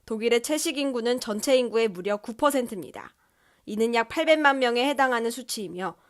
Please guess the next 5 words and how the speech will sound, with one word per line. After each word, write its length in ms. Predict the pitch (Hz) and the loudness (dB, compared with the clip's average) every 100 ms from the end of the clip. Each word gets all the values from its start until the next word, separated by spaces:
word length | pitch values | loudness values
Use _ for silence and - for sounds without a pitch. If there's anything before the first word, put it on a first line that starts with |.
| _ - | _ -6
그중에서 520 | 226 240 254 254 254 | -2 2 2 2 -2
비건은 560 | 240 226 233 185 160 | -2 0 0 0 -6
약 220 | 196 190 - | -4 -4 -4
백삼십만 640 | 196 - 285 311 302 285 | -8 -4 -4 -2 2 2
명입니다. 560 | 262 220 160 - - | 2 0 -4 -12 -18